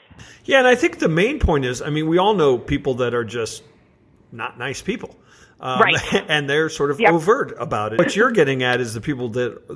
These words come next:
Speaker 1: that they'd be appalled that somebody might actually interpret
Speaker 2: Yes.
Speaker 1: that, right?
Speaker 2: Yes, that's right. Like those, I actually say early in the book, like, th-, those people, if, you know, this book's not for you. I'm not, I'm not gonna be able to offer much. Um,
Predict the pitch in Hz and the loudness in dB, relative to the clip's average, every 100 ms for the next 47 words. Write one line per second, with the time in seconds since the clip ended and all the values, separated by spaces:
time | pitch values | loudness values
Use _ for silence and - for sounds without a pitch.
0 | 120 143 143 156 156 143 131 - 240 - | -4 0 2 2 2 2 0 2 2 2
1 | - - 127 131 - 156 131 127 123 123 | -6 -10 0 0 0 -4 -4 -4 -4 -2
2 | 123 120 127 - 123 117 113 120 117 139 | 0 -2 -4 -6 -6 -6 -8 -10 -6 -6
3 | 139 120 107 220 202 156 - 98 85 - | -4 -6 -2 2 4 2 -4 -8 -8 -8
4 | 123 143 - _ - 381 349 - 311 - | -4 -4 -6 _ 2 4 4 4 0 2
5 | 180 170 262 277 - 330 330 - - 285 | 0 2 -2 -2 0 -2 -2 -2 2 2
6 | 311 - 320 - 294 285 254 254 254 247 | 0 -4 -8 -4 -2 0 0 -2 -2 -4
7 | 240 254 254 240 208 _ 247 220 262 302 | -2 -2 0 0 0 _ -4 2 2 2
8 | - 349 330 330 320 302 226 233 - - | 0 -6 -2 0 2 0 0 -2 -6 -12
9 | - 269 269 - 277 - 269 - 220 - | -4 0 -2 -2 -8 -6 -6 0 0 0
10 | 226 208 202 196 220 208 208 202 196 185 | -2 0 0 -2 -2 0 2 2 2 0
11 | _ - 202 196 190 - 190 180 180 - | _ -8 0 2 2 -2 -2 -2 -2 -2
12 | - 165 - 160 139 156 - - 185 170 | 0 0 0 0 0 0 -4 -2 0 0
13 | 160 160 | -2 -6